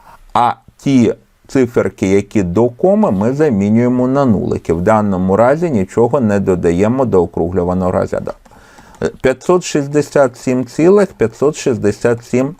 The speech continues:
тисячних округлюємо, як і раніше, до сотень. Ось вони, наші сотні. Е, три циферки оці ми відкидуємо, а шість і сім будемо замінювати нулями.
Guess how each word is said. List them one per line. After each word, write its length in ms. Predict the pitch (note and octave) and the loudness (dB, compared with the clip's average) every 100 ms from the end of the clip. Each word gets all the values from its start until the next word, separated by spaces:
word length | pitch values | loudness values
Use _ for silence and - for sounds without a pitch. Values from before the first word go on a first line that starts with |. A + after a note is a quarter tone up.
| _ - | _ -8
тисячних 800 | - G#2+ - - - - G2 - | 0 0 -2 -10 -12 -14 -16 -4
округлюємо, 960 | A#2 A#2+ D3+ D3 A#2+ F#2 F2 E2+ F2+ F#2 | -4 0 0 0 0 0 2 2 0 2
як 320 | A#2+ A#2+ - | 2 0 0
і 80 | C3 | 2
раніше, 640 | C#3+ C#3+ B2+ F2 - C#2+ | 2 0 -2 -4 -4 -4
до 240 | E2 A#2+ | 0 0
сотень. 680 | A#2+ - F2+ D#2 - G#2+ B2 - - - - - | 0 -2 -4 -4 -4 -4 -4 -8 -20 -20 -20 -2
Ось 280 | B2+ D#3 C#3 | 0 0 0
вони, 300 | B2+ A2 G2+ | 0 2 0
наші 460 | A2+ C3 - A#2 | 0 -2 -2 -4
сотні. 640 | G#2+ - - - - F#2 G#2 A#2 - - F3 D3+ C3 - | -4 -2 -2 -2 -6 -6 -6 -8 -20 -20 -18 -16 -8 0
Е, 280 | F3+ F#3 - _ | 2 2 0 _
три 260 | C#3+ G3 | 0 2
циферки 800 | F#3 - D#3 B2+ - G2+ G2+ - | 0 0 0 0 0 -2 -2 0
оці 460 | A2+ A#2+ - A#2 F2+ | 0 0 -4 -2 0
ми 300 | F#2+ C#3 C#3+ - _ _ _ - | 0 -2 -4 -14 _ _ _ 0
відкидуємо, 1120 | A#2 C#3 - - G#2 F2 F2 G#2+ C3+ E3+ - _ | 0 0 -4 0 0 2 0 0 -2 -4 -6 _
а 260 | - G#3 G#3 - _ _ _ _ | 0 2 0 -6 _ _ _ _
шість 540 | - - C3+ A#2+ - - | -14 0 2 2 -2 -2
і 80 | G2 | -2
сім 360 | - C#3 F#3+ | -2 0 2
будемо 440 | A#2 C#3 D#3+ F3+ F3 | 2 2 0 0 0
замінювати 800 | C3+ B2+ C3+ C3+ C3 C3+ - | 0 -2 -2 0 0 0 -2
нулями. 500 | C3+ C#3 C3+ F#2+ - | -2 0 2 2 0